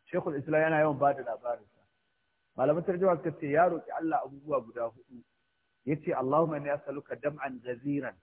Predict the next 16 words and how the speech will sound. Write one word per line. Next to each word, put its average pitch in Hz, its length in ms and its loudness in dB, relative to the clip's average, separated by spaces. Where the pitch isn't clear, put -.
Allah 143 200 0
ina 143 180 -2
roƙonka 127 460 -8
hawaye 131 400 4
mai 113 160 -6
yawa, 120 320 0
wa 127 120 0
sautan 160 440 0
hasanan 143 600 -2
da 123 80 -10
murya 139 440 -6
mai 104 120 -20
daɗi 147 400 -4
ta - 80 -14
karatun 113 420 -6
Qur'ani, 101 400 -16